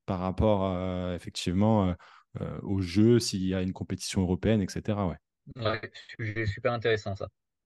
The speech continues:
Speaker 2: Tu veux
Speaker 1: Ouais.
Speaker 2: qu'on l'aborde maintenant ou
Speaker 1: Non, non, on l'abordera
Speaker 2: Ah,
Speaker 1: après
Speaker 2: on
Speaker 1: parce que
Speaker 2: reviendra
Speaker 1: j'aimerais
Speaker 2: après.
Speaker 1: qu'on, qu'on, qu'on commence tout d'abord par parler de l'entraînement. Euh, moi, c'est quelque chose, bien évidemment, en tant que préparateur physique et kiné du sport qui, euh, m'intéresse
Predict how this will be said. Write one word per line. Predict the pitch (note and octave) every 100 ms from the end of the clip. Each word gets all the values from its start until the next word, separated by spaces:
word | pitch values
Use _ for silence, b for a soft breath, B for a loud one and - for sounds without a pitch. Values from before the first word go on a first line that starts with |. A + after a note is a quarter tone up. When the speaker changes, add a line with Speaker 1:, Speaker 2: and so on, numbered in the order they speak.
| _
Speaker 2:
Tu | A#2
veux | A2+
Speaker 1:
Ouais. | G#2
Speaker 2:
qu'on |
l'aborde | A#2 A#2+ B2+
maintenant | C3 E3 F3+ D#3+
ou | C3+ B2 A2+
Speaker 1:
Non, | A#2+ A#2+ B2+
non, | C3 C3 B2 B2
on | A#2+
l'abordera | B2 B2 C#3 C3+ C3+
Speaker 2:
Ah, | C#3+
Speaker 1:
après | - E3+
Speaker 2:
on |
Speaker 1:
parce | G#2+
que | A#2
Speaker 2:
reviendra | A#2+ B2+ C3
Speaker 1:
j'aimerais | - C#3
Speaker 2:
après. | - -
Speaker 1:
qu'on, | C3 B2 A#2+ A#2 A#2
qu'on, |
qu'on | A2 A#2
commence | G#2 D3+ D#3 D3+ - A#2+ A2
tout | -
d'abord | B2 A#2+ D3+ -
par | A#2 G#2
parler | - C3 C3+ C3
de | A2+
l'entraînement. | B2 - B2+ A#2+ B2 C#3+ E3 _ _ -
Euh, | G#2 G2
moi, | G#2 G#2+
c'est | -
quelque | G2+ G#2+
chose, | - A#2+
bien | G#2+ A2
évidemment, | G#2+ G2+ A2+ A#2+
en | A2
tant | F2+
que | G#2
préparateur | - - G#2+ G#2 G#2
physique | - G#2+ A2+
et |
kiné | G2 A2 G#2+
du | G#2
sport | G#2+ - B2+ -
qui, | G#2+ G2+
euh, | G2+ G2 G2
m'intéresse | G2+ G2+ A2+ A2 A#2 -